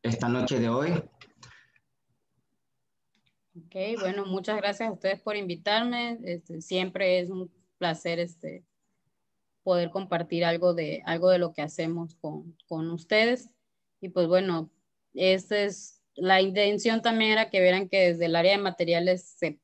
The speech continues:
Speaker 2: puede hacer un vínculo con la parte de geofísica. No es la panacea, no es que tengamos la última palabra, pero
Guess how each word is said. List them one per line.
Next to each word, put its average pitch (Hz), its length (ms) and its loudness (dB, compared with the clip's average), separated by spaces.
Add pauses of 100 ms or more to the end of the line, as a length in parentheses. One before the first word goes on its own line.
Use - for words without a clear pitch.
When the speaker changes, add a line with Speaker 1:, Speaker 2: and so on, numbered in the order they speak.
Speaker 2:
puede 196 340 4
hacer 170 460 -2 (160)
un 170 240 -6
vínculo 175 560 -4 (640)
con 165 180 -2
la 156 160 -6
parte 165 300 -4
de 185 120 4
geofísica. 175 840 -12 (520)
No 196 360 6
es 202 80 6
la 220 160 2
panacea, 185 600 2
no 180 280 0
es 170 180 -2
que 175 360 2
tengamos 165 360 2
la 170 100 2
última 160 340 -4
palabra, 151 420 -4 (160)
pero 165 380 -2